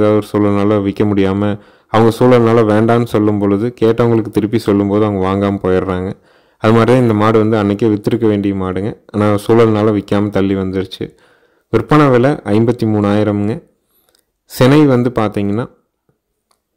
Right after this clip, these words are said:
ஆறு மாசம் to ஏழு மாசம் உறுதியா இருக்குங்க. கால்நடை மருத்துவர் வச்சு நீங்க செக் பண்ணிக்கலாம். கறவைக்கு கால் அணைச்சு பால் கறக்கணும்.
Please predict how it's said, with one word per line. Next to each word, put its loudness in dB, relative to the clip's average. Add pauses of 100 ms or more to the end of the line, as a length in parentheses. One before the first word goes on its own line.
(600)
ஆறு 4
மாசம் 0 (220)
to -2 (160)
ஏழு 4
மாசம் -4 (160)
உறுதியா 2 (140)
இருக்குங்க. -6 (920)
கால்நடை 4
மருத்துவர் 0
வச்சு -2
நீங்க -2
செக் -6
பண்ணிக்கலாம். -4 (640)
கறவைக்கு 2 (120)
கால் 2
அணைச்சு -6
பால் -2
கறக்கணும். -8